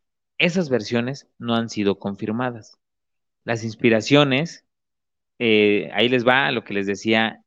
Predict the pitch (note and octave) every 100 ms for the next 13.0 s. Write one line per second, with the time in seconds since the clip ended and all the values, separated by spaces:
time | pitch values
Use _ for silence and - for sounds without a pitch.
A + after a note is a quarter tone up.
0 | _ - G2+ G2 - G2+ A2 A2 A#2 A2+
1 | G2 - _ _ _ _ _ - G3 A3
2 | G#3 - G3 F3 D#3 C#3+ G#2+ G#2 - _
3 | _ _ - A#2 A2+ A#2+ A2+ A2+ A#2 C#3+
4 | D#3+ C#3+ - - - D3+ E3 D3+ - F2+
5 | - _ _ _ _ - A2+ A2 G#2 -
6 | A#2+ D3 - G#2+ F#2 - _ _ _ _
7 | G#2+ A2 C3 C#3 C3 - A2+ G2+ F3+ -
8 | _ _ _ _ _ _ _ _ - C#3
9 | C#3+ C#3+ D3 D3 C#3+ D#3+ C3+ G#2+ - G2
10 | F#2 - G2+ A2+ C3+ B2 - F#2+ - _
11 | - G#2 G2 - B2+ C3 B2 A2 B2+ C#3
12 | B2+ A2+ A#2 G#2+ F#2 F#2 - G#2+ A#2